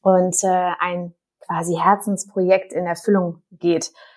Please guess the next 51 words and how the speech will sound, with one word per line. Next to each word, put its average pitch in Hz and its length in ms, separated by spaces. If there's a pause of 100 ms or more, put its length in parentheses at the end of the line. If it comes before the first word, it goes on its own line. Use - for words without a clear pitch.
(160)
Was 214 180
genau 220 260
das 202 180
ist, 240 240
das 240 120
werde 202 140
ich 202 120
später 269 540
noch 240 200
verraten. 262 580
Deswegen 190 400
dranbleiben 185 640
lohnt 214 220
sich 202 180
auf - 80
jeden 160 300
Fall. 175 380 (340)
Ich 190 160
weiß 262 160
nicht, 226 160
ob 202 60
es - 100
einige 220 340
von 208 120
euch 196 120
mitbekommen 233 560
haben, 202 180
aber, 185 540
ähm, 180 400 (360)
ja, 160 200 (160)
wir 170 320 (100)
haben 185 140
jetzt 180 160
ja 175 200
natürlich 175 480
alle 220 520
in 202 100
der 190 80
letzten 185 320
Zeit 180 220
gelernt, 180 260
dass 180 100
einige 185 300
Events 185 340
abgesagt 175 480
werden 165 240
mussten, 170 300
logischerweise 170 580
unter 190 280
anderem 180 320
auch 170 320